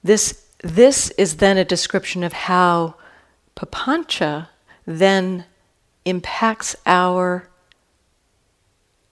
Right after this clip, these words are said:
subsequent perceptions. So it says, "With what one has mentally proliferated," this is complicated language, I'll unpack it for you. "With what one has papanchized about, with what one has,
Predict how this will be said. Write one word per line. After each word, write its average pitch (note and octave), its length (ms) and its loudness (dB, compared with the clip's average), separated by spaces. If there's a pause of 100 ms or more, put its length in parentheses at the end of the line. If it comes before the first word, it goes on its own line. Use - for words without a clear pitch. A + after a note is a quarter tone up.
(160)
subsequent G3 840 0
perceptions. - 920 -12 (800)
So F#3 200 2
it F3+ 140 2
says, F3+ 240 -2
"With F#3+ 140 -4
what G#3+ 300 4
one G#3+ 260 2
has G3 260 -2
mentally A#3+ 640 2
proliferated," F#3 680 0
this A#3+ 140 -2
is A3 100 -4
complicated F#3 680 0
language, D#3+ 380 -6
I'll E3+ 140 -2
unpack E3+ 500 -4
it E3+ 120 -10
for - 220 -10
you. - 220 -16 (800)
"With - 140 2
what B3 280 8
one B3 220 4
has G#3+ 300 4
papanchized F3+ 840 2
about, - 460 2
with - 160 -6
what C#4 200 8
one C#4+ 160 0
has, G#3+ 220 0